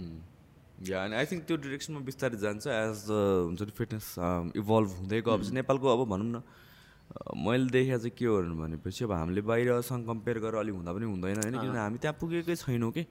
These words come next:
Speaker 2: छैन।
Speaker 1: होइन, अब, अम, अहिलेसम्म पनि, अ, भनौँ न, फिटनेसमा लाग्ने majority of people, they start out because they have a problem to solve।
Speaker 2: Hmm।
Speaker 1: होइन, त्यसको लागि स्टार्ट आउट गर्छ। अनि there are casual गोवर्सहरू
Speaker 2: अँ।
Speaker 1: भयो।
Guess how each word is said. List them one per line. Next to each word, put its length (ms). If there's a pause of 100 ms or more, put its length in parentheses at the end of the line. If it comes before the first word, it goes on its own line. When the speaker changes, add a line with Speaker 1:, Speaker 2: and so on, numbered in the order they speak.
(120)
Speaker 2:
छैन। 180 (320)
Speaker 1:
होइन, 180
अब, 200
अम, 1040 (200)
अहिलेसम्म 400
पनि, 440
अ, 40 (340)
भनौँ 140
न, 140
फिटनेसमा 1500
लाग्ने 640
majority 420
of 60
people, 300
they 180
start 300
out 180
because 240
they 200
have 300
a 200
problem 400
to 40
solve। 360 (880)
Speaker 2:
Hmm। 60
Speaker 1:
होइन, 240
त्यसको 400
लागि 160
स्टार्ट 240
आउट 160
गर्छ। 120
अनि 180
there 140
are 160
casual 340
गोवर्सहरू 540
Speaker 2:
अँ। 200
Speaker 1:
भयो। 240